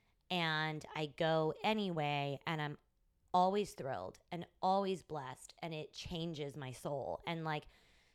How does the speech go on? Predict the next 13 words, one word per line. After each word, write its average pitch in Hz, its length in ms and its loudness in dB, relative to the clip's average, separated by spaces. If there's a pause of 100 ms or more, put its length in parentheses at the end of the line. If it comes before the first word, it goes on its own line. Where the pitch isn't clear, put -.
so 156 480 4 (380)
I'm 190 80 0
not 196 180 4
trying 185 340 0
to 170 180 0
earn 185 260 4
God's 151 300 2
love 156 320 2
in 160 140 -2
that 143 180 -4
moment, 170 480 -2
but 165 80 2
I 165 100 0